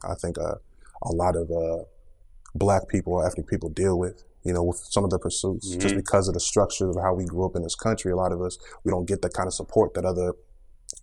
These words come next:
Speaker 1: family groups do. Um, dealing with that kind of reality definitely was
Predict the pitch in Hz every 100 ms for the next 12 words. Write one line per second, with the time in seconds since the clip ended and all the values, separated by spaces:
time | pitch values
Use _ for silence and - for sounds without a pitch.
0 | - 139 117 101 98 120 151 135 - -
1 | - - - 110 110 110 107 - - 107
2 | 113 107 95 104 - 101 95 101 101 107
3 | 113 - - - - - - - - 113
4 | 120 110 113 110 104 -